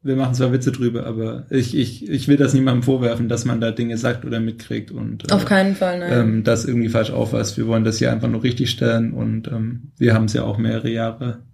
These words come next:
Speaker 1: uns jetzt damit beschäftigt und
Speaker 2: Dafür haben wir
Speaker 1: sonst
Speaker 2: den
Speaker 1: wissen wir das
Speaker 2: Podcast.
Speaker 1: auch nicht. Ja,
Speaker 2: Genau.
Speaker 1: genau.
Speaker 2: Und wir waren ja vorher auch nicht besser, das muss man tatsächlich
Speaker 1: Genau.
Speaker 2: sagen. Von daher, ähm, genau.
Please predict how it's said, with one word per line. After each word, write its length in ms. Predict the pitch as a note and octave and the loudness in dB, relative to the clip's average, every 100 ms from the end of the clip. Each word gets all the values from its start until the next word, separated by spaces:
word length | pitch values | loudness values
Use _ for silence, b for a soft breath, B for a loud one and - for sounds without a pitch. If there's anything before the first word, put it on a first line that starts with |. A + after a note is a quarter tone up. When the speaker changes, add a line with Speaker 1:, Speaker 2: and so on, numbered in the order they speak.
| _ _ - | _ _ -4
Speaker 1:
uns 220 | A#2 A2 | -2 -2
jetzt 160 | - | -2
damit 200 | C#3 A2+ | -2 -2
beschäftigt 600 | - A2+ A#2 - B2 B2 | -2 -2 -2 -2 -6 -6
und 340 | - A2+ A#2+ - b b - | -8 -8 -8 -14 b b -4
Speaker 2:
Dafür 180 | G#3 | 2
haben 100 | A#3+ | 2
wir 60 | A3 | 4
Speaker 1:
sonst 240 | G#3 D#3+ | 4 4
Speaker 2:
den 80 | E3+ | 4
Speaker 1:
wissen 140 | - C#3+ | 6 6
wir 60 | |
das 140 | B2 A2 | 4 2
Speaker 2:
Podcast. 240 | A2 A2+ | 2 0
Speaker 1:
auch 20 | A#2 | -4
nicht. 220 | A2 - - | -8 -16 -2
Ja, 200 | C3 B2 | 0 2
Speaker 2:
Genau. 280 | A#2+ A2 A2 | 0 -2 -4
Speaker 1:
genau. 180 | A2+ - _ B B B | -10 -16 _ B B B
Speaker 2:
Und 220 | - G#3 | -2 0
wir 80 | G3+ | 4
waren 140 | G3+ G#3 | 4 4
ja 100 | G3 | 2
vorher 240 | - F#3 | 2 2
auch 80 | F3 | 0
nicht 160 | F3+ - | -4 -4
besser, 380 | E3+ E3+ F3 | -6 -6 -8
das 180 | F3 F3+ | -8 -12
muss 140 | F#3 F3+ | -14 -12
man 80 | |
tatsächlich 260 | E3+ B2+ A2 | -4 -2 0
Speaker 1:
Genau. 120 | A2+ | -2
Speaker 2:
sagen. 420 | - F2 B2 E3+ F#3 _ _ _ _ _ _ _ _ _ _ _ | -6 -8 -14 -20 -20 _ _ _ _ _ _ _ _ _ _ _
Von 100 | - | -14
daher, 320 | E3+ E3 E3+ F#3+ B B B B B | -12 -12 -14 -18 B B B B B
ähm, 520 | - F3+ F3+ F3+ F3+ F#3+ | -8 -8 -6 -10 -10 -6
genau. 360 | C4 G3 E3 | -2 -2 -4